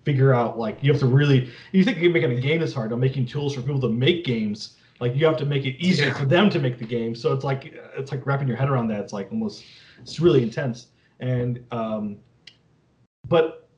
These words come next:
Speaker 1: uh, I think it'd be awesome, like, to do that, like,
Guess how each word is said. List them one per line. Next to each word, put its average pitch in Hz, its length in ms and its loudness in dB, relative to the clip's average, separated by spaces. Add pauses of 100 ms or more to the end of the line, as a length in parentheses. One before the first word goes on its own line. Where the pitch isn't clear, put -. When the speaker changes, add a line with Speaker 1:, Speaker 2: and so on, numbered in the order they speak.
(460)
Speaker 1:
uh, 139 600 -2 (720)
I 165 160 4
think 202 180 2
it'd 160 120 2
be 139 100 2
awesome, 127 500 -2
like, 110 420 -8
to 131 80 0
do 117 180 -2
that, 107 260 -6
like, 107 380 -6